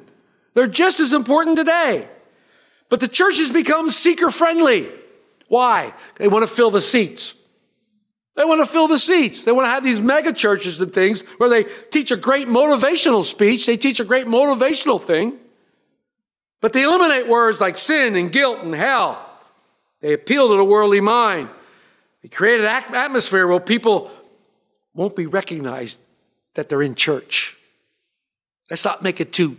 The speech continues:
churchy. They talk about philosophy, psychology. They say Jesus was a great person, but he was just a high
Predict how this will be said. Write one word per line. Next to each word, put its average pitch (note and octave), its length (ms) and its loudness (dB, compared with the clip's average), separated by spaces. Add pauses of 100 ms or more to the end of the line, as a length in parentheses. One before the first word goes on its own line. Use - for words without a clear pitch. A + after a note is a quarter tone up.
(140)
churchy. - 580 -8 (2250)
They C3+ 120 -20
talk - 220 -4
about D3+ 240 -2
philosophy, D#3 720 -4 (200)
psychology. E3 720 -4 (1700)
They - 80 -20
say D#3 200 -2
Jesus F3+ 480 0
was D3 120 -2
a C#3+ 60 0
great F3 320 -2
person, E3+ 380 -2
but C#3 80 -2
he C#3 80 -2
was C#3 100 -6
just F#3+ 220 -2
a C#3+ 60 -4
high E3 380 -4